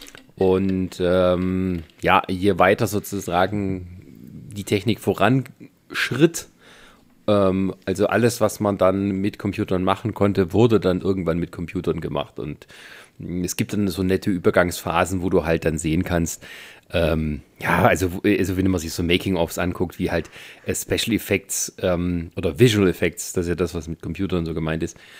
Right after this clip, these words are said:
ähm, Special Effects ist tatsächlich das, was vor Ort passiert als Effekt. Ähm, also wo dann Sachen als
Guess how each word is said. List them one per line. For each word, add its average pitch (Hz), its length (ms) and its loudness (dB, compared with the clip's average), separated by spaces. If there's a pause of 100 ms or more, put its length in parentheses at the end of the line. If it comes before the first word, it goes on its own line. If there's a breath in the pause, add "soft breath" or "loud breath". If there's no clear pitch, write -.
(200 loud breath)
ähm, 85 360 -2 (460)
Special 92 300 -2
Effects 92 260 0
ist - 100 -12
tatsächlich 90 340 -4
das, 87 200 -2
was - 360 -6 (100)
vor - 300 -2
Ort - 200 -4
passiert - 500 -4 (100)
als - 160 -12
Effekt. - 380 -8 (460 soft breath)
Ähm, 87 360 -6 (1600)
also 110 240 0
wo 113 140 4
dann 104 300 4
Sachen 110 460 2
als 95 320 2